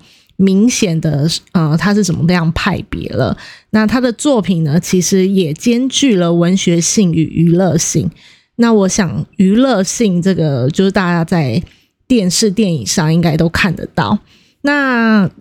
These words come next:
又因为呢，其实东野圭吾他本身具有理工的基础，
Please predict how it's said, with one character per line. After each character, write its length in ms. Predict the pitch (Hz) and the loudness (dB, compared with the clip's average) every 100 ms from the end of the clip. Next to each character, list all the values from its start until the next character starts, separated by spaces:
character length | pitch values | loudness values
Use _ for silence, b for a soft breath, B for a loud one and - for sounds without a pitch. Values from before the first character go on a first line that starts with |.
| _ _ _ _ _ _ _ _ _ _ | _ _ _ _ _ _ _ _ _ _
又 280 | 254 302 247 | -2 0 0
因 240 | 233 233 240 | 0 2 2
为 200 | 214 170 | 2 0
呢， 240 | 165 165 | 0 0
其 160 | - 190 | 2 0
实 60 | |
东 200 | 196 214 | 2 2
野 160 | 208 175 | 2 0
圭 380 | - 202 196 196 | -2 0 2 2
吾 180 | 180 | 0
他 220 | 165 180 180 | 0 0 0
本 180 | 170 165 | 0 0
身 180 | 190 185 | 0 0
具 140 | 208 | 0
有 140 | 175 | 0
理 180 | 170 165 | 0 0
工 280 | 165 196 214 | 0 0 0
的 380 | 202 175 143 156 | 0 0 0 -4
基 300 | - 254 262 | 0 0 0
础， 340 | - 202 - | 0 -4 -4